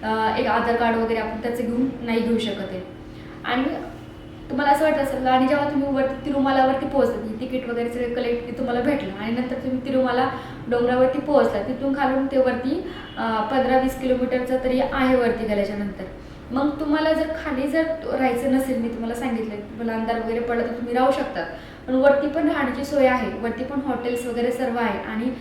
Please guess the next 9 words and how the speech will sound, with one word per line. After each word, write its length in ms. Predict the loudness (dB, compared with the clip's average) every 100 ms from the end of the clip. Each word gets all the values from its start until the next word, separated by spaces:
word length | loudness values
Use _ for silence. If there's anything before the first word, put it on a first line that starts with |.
| -12 -6
पार्किंगची 580 | 0 0 0 -2 -2 -2
वगैरे 300 | -2 0 0
सर्व 280 | -2 -2 -2
सुविधा 340 | -2 -4 -2
आहे 200 | -2 -2
तिथे 240 | -2 -4 -4
पण 160 | -4
गेल्याच्या 320 | -4 -4 -4 -6
नंतर. 340 | -6 -2 -2